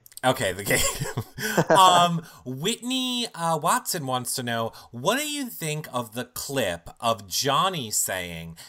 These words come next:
that he wants to sharpen his fangs and sink <laughs> them into your neck?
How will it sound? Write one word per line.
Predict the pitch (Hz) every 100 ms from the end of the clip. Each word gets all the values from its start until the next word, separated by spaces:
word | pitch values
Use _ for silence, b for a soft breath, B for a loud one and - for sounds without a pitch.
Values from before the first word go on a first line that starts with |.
| B
that | 123 117
he | 190
wants | 196 180 160 -
to | 127
sharpen | 120 - - 110 101 104 - 143
his | 160 196 - -
fangs | 202 165 117 101 101 101 101
and | - 113 104 92
sink | - - - 131
<laughs> | 156 -
them | 104 90 92
into | 95 95 92 - 92
your | 92 90 85 85 85 90
neck? | 113 117 92 76 - _ -